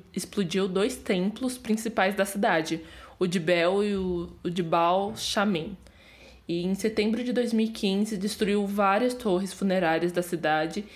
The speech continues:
e destruiu também o Arco do Triunfo. Então, tipo assim, a gente, a, a gente sempre vê isso em história, que pra você apagar alguma coisa, né, de uma cultura, você vai apagando a história desse lugar, né?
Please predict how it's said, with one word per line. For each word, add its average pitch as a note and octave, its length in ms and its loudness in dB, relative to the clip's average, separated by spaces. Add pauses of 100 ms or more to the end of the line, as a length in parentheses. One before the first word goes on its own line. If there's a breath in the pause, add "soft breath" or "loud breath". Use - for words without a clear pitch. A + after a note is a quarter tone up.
(200 loud breath)
e F#3 60 -2
destruiu G3 420 0
também G3+ 380 2
o G3 80 2
Arco F#3 220 2
do F#3+ 120 -2
Triunfo. F#3 560 -2
Então, E3+ 300 -4
tipo - 200 -6
assim, F3 340 -4 (500 loud breath)
a E3+ 80 2
gente, F3+ 260 0 (240)
a, E3 320 0
a - 80 -2
gente E3+ 320 -4
sempre G#3+ 400 -2
vê F3+ 300 2
isso F#3+ 260 -2
em F3+ 60 2
história, F#3+ 480 0
que F#3 260 -2 (200)
pra F#3 160 2
você G3+ 220 -2
apagar F#3 920 2 (240)
alguma F3 320 2
coisa, F3 440 0
né, E3 260 -2 (320 loud breath)
de - 80 -2
uma F3+ 140 4
cultura, F#3 540 0
você G3+ 240 0
vai F#3+ 120 4
apagando G3 480 2
a F#3+ 40 4
história G3 460 0
desse G#3+ 220 -2
lugar, A3 400 0
né? D#3+ 240 -6